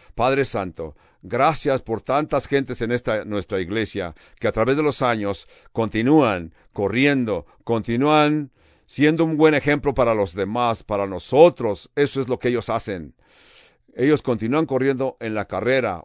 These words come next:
o peleando la buena batalla hasta llegar a tu presencia.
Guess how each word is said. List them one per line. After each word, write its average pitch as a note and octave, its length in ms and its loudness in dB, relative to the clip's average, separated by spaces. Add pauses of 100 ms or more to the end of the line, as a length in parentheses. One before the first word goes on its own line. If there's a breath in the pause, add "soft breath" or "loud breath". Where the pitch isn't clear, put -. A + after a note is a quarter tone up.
o B2 160 0
peleando D3 720 2
la A2 140 -2
buena C3+ 260 0
batalla B2 640 2 (260)
hasta A2 300 -4
llegar B2 520 2
a G#2+ 100 -8
tu G#2+ 120 -8
presencia. F#2+ 580 -8